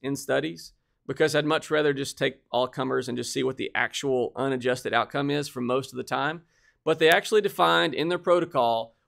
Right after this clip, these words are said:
we're gonna adjust for differences in the group. So if one group had a bunch of diabetics and the other group didn't,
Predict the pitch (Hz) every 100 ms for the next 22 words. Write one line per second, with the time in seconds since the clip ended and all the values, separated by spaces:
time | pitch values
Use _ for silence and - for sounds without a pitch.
0 | - 165 185 196 151 165 160 - 151 156
1 | 139 127 139 131 131 - 110 - - 123
2 | 131 160 156 156 147 127 131 123 113 113
3 | 110 156 175 170 - - - _ _ _
4 | 131 127 131 123 123 104 - 175 - 156